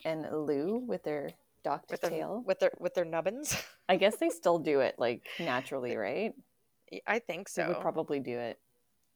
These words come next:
Speaker 2: And maybe, I wonder if it, that makes it a bit harder for them to swim, and maybe that's not, I see as,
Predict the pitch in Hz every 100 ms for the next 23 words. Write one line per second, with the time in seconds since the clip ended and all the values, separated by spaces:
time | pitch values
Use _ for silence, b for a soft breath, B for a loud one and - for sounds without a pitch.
0 | - 214 240 - 214 202 233 294 277 233
1 | 180 180 175 190 - 180 160 - - 156
2 | 175 - 151 165 - - - 147 147 147
3 | 147 156 156 - 165 156 156 151 147 147